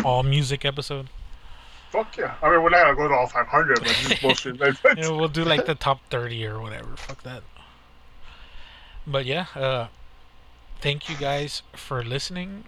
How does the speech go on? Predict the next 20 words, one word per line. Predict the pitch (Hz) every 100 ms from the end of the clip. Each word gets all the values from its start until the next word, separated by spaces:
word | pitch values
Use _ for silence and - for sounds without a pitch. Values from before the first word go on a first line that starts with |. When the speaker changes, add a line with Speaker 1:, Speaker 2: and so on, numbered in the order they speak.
| -
Speaker 1:
Uh, | 113 107 - -
you | 143
can | - 110
find | - 120 117
the | 113
podcast | 117 110 120 113 - - - - - - - - - - -
on | 120 120 117 117 - - - - - - - - - - - - - - - - -
every | 123 139 147
service | - - 151 151 160 -
pretty | - 151
much. | 151 151 165 -
Fucking | - 135 139 127 120 110 110 - - - - - - - - - - - - - -
yeah, | 139 131 147
you | 143 139
can | 135
also | 135 131
go | 127
to |
the | 127 127 117
website | 113 120 - 127